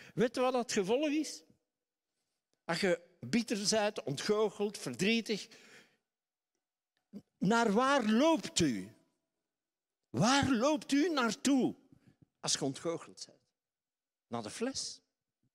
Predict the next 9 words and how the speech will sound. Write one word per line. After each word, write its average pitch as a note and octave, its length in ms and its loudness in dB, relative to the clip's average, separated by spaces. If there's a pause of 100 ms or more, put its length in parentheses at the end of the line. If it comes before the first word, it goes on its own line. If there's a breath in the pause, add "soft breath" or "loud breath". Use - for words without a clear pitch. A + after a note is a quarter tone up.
(1040)
Naar A#2+ 180 -6
porno? G#3+ 400 -2 (1700)
Ruzie A3 460 2
maken? A3+ 500 -4 (1300)
Ik - 60 -16
hoor G2 160 -2
iemand G#2+ 320 -2
zeggen, G2 220 -6
ja, E2 160 -8